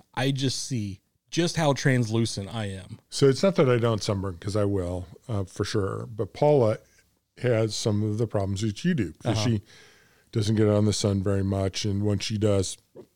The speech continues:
Speaker 2: she's been known to sunburn. So she will, and just thinking out loud, she'll go to a sun tanning booth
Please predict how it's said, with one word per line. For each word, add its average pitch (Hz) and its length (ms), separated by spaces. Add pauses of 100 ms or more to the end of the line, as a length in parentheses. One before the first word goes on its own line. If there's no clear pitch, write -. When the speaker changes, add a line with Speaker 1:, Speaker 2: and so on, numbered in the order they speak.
(1600)
Speaker 2:
she's 113 260
been 104 180
known 98 200
to 98 240
sunburn. 113 480 (440)
So - 180
she 196 380
will, 113 460
and 107 220
just 101 220 (560)
thinking 104 300
out 101 160
loud, 98 480 (760)
she'll - 200
go 117 220
to 113 140
a 104 40
sun 165 400
tanning 101 440
booth 92 480